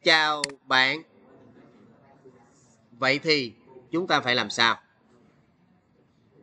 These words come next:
Giả sử chúng ta đưa chữ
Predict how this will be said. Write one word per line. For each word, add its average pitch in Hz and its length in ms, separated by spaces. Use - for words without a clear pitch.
Giả 143 300
sử 170 400
chúng 208 160
ta 196 140
đưa 180 260
chữ 160 260